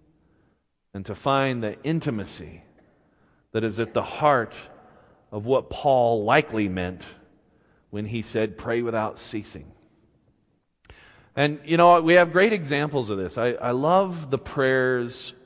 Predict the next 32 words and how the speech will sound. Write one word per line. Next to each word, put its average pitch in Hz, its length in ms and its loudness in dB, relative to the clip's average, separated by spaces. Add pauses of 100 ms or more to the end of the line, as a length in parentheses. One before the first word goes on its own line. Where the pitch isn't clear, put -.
(140)
Moses 110 560 -2
prays 85 560 -6
'cause 110 200 -8
they're 113 120 -4
so 156 300 0
honest. 107 580 -4 (840)
God, 214 520 8 (720)
it, 127 180 -10
it, 131 120 -10
this 127 160 -10
is, 135 60 -8
I'm 123 240 -4
paraphrasing, 101 640 -2
but 98 260 -6
Moses 139 400 2
always 143 340 4
goes 127 280 2
forward 123 400 2
with 110 120 -4
something 120 320 -4
like, 101 280 -2
"God, 196 480 2 (240)
I 214 160 4
hate 160 320 2
your 123 140 -2
people. - 540 -6 (880)
I 202 140 6
wish 175 280 2
you'd 143 180 -2
just 127 300 -2
smite 123 340 -2
'em," 90 180 -4